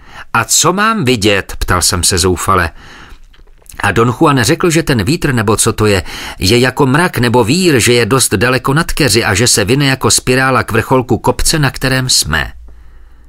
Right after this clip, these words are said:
V dálce jsem viděl poryv větru v keřích, jak vytváří vlny. „Už jde,“ řekl mi Don Juan do ucha. „Podívej se, jak nás hledá.“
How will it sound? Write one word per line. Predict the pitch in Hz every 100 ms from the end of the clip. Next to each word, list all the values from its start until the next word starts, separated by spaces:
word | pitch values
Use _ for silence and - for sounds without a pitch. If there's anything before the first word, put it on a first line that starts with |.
| - - - - - _ - -
V | -
dálce | 151 208 - 160
jsem | 117 113
viděl | 127 117
poryv | - 113 113 90
větru | 85 123 - 110
v | -
keřích, | - 107 120 151 -
jak | 101 -
vytváří | 113 - 135 131 123 123
vlny. | 95 90 62 52 - - - - - - - - _ -
„Už | 90 80
jde,“ | - 95 98 90 - - -
řekl | 92 - 87
mi | 82
Don | 85 82
Juan | 90 82 82
do | -
ucha. | 92 - - - - - - -
„Podívej | 104 107 113 117
se, | -
jak | 113 117
nás | 113 120 98
hledá.“ | 90 131 117 87 65 -